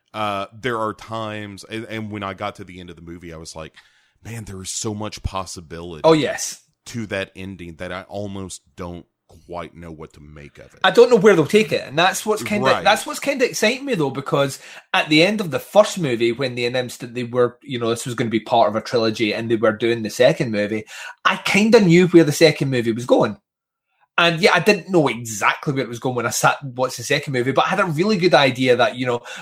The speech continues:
Speaker 2: we'd be either jumping back to a previous set of killings or we'd be following them on into a new set of killings where, you know, we set things up in a similar fashion. At the end of that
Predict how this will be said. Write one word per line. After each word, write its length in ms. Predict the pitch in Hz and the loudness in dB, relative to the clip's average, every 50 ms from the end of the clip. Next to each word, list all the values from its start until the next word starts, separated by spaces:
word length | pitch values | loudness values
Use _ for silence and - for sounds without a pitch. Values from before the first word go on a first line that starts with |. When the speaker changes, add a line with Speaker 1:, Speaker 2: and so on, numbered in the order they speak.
| - - | -4 -2
Speaker 2:
we'd 160 | 143 147 131 | -2 0 2
be 160 | 135 135 139 | 4 4 6
either 460 | 139 139 135 123 131 127 127 123 123 | 6 6 6 6 8 8 8 8 6
jumping 400 | 120 - 143 120 - - 123 120 | 6 2 0 0 0 -4 -8 -4
back 280 | 107 131 131 131 - - | 0 0 0 0 -2 -6
to 80 | - 110 | -12 -14
a 60 | - | -14
previous 760 | - - 170 165 160 147 151 139 135 123 - - - - - _ _ _ _ - | -10 -8 -6 -6 -4 -4 -2 -2 -2 -2 -2 -4 -8 -12 -14 _ _ _ _ -10
set 200 | - 117 - - | -8 -8 -8 -8
of 60 | - | -4
killings 500 | - 170 180 190 190 185 185 175 175 - - - - - - | -2 0 0 2 0 0 -2 -6 -8 -10 -14 -18 -20 -4 2
or 100 | - 147 143 | 2 4 4
we'd 80 | 139 | 2
be 100 | 123 135 | 0 -4
following 460 | 123 - 160 151 147 151 151 139 131 123 | 2 4 4 4 6 6 4 4 4 2
them 140 | 123 123 | 2 2
on 400 | 127 131 131 131 127 127 127 123 - _ _ _ _ _ _ _ | 4 4 4 4 2 -2 -6 -10 -14 _ _ _ _ _ _ _
into 260 | - 139 139 - 147 127 | -6 -4 -4 -2 -2 -2
a 60 | 117 | -2
new 260 | 113 117 127 143 156 | -2 -4 -2 -2 -2
set 260 | 156 - 160 143 127 | 0 0 2 2 2
of 60 | 123 | 0
killings 400 | - - 139 127 123 127 120 - | -2 -2 -2 -2 -2 -4 -8 -6
where, 400 | - 127 123 120 120 120 117 117 _ _ | 0 2 4 4 4 4 2 -2 _ _
you 140 | - 151 139 | -10 -6 -6
know, 60 | 127 | -4
we 100 | 120 117 | -4 -6
set 320 | 117 - - 147 123 - - | -6 -2 -2 -2 -2 -2 -6
things 240 | 147 131 123 113 123 | -10 -10 -8 -10 -12
up 140 | 110 - | -12 -12
in 80 | 120 113 | -10 -10
a 60 | 107 | -10
similar 400 | - - 143 123 110 107 98 92 | -8 -8 -8 -8 -6 -8 -10 -10
fashion. 520 | - - - 165 196 214 - - - 95 - _ _ - - - - - _ _ - | -6 -2 -2 0 0 -2 -4 -8 -12 -14 -16 _ _ -20 -20 -20 -20 -20 _ _ -2
At 180 | 180 165 156 151 | 0 0 0 2
the 220 | 147 143 139 147 | 2 4 6 6
end 280 | 170 226 277 294 247 202 | 6 6 4 4 4 4
of 200 | 170 131 120 - | 4 4 4 4
that 320 | 135 123 120 117 117 - | 4 6 6 4 0 -2